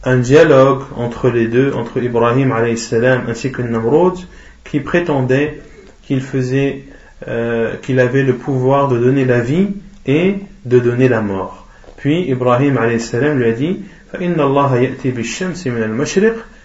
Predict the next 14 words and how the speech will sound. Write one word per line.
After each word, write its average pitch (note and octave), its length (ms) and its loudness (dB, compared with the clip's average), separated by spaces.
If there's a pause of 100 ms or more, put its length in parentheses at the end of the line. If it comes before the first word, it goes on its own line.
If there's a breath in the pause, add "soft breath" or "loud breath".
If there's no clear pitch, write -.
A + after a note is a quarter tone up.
(120)
فأت - 340 -6
بها C3 380 0
من G#3 160 2
المغرب. C#3+ 680 0
Allah C3+ 460 4
fait C#3+ 100 0
venir D#3+ 460 -2 (440 loud breath)
ou C3 80 -6
fait C#3 200 0
lever D#3 260 2
le C3+ 120 2
soleil C3+ 640 0
de A#2 200 -2
l'est, C#3+ 500 4